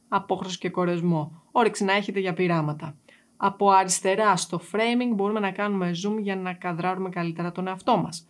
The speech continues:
Ή να γυρίσουμε την κάμερα δεξιά, αριστερά, να κάνουμε το πλάνο mirrored και διάφορα άλλα.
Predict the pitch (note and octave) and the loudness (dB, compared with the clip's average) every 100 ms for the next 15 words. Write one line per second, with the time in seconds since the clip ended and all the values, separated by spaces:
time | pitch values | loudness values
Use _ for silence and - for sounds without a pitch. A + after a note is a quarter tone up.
0 | _ _ A#3 A3+ A#3 - G#3+ G3 F3+ F3+ | _ _ -6 -6 -6 -6 -4 -2 -4 -4
1 | F#3+ E3 E3+ E3+ E3+ E3 E3 F3 E3 D#3+ | -4 0 0 0 0 -4 -4 -2 0 -2
2 | D#3 F#3 F3 - D#3+ D#3 D#3 D#3+ E3 F#3+ | -4 -6 -6 -6 -4 -4 -4 -8 -8 -6
3 | F3 E3+ E3 E3+ F3 E3 E3+ F3+ F#3+ F#3+ | -2 -2 -2 -2 0 0 0 0 0 -2
4 | F#3 - - - A3+ F#3+ F3 F#3+ E3+ D#3+ | -4 -14 -18 -6 0 2 2 4 4 4
5 | D3+ | 0